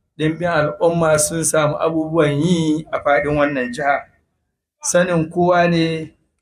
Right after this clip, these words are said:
rashin ayyukan yi na jawo kasala, na jawo zuwa biɗa abin da baka aje ba, kuma baka ba kowa ajiya ba. Tunanin me za ka yi yau, me za ka yi gobe, haka jefa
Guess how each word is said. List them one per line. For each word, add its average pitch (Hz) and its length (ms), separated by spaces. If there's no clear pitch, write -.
rashin 170 380
ayyukan 160 640
yi 170 380
na 139 260
jawo 170 420
kasala, 160 880
na 139 280
jawo 170 720
zuwa 165 600
biɗa 160 380
abin 165 300
da 160 60
baka 143 260
aje 170 320
ba, 160 340
kuma 170 140
baka 147 200
ba 143 180
kowa 160 300
ajiya 135 420
ba. 123 240
Tunanin 151 580
me 160 140
za 165 320
ka 156 120
yi 156 140
yau, 160 440
me 143 140
za 160 260
ka 151 100
yi 156 100
gobe, 147 640
haka 175 380
jefa 147 220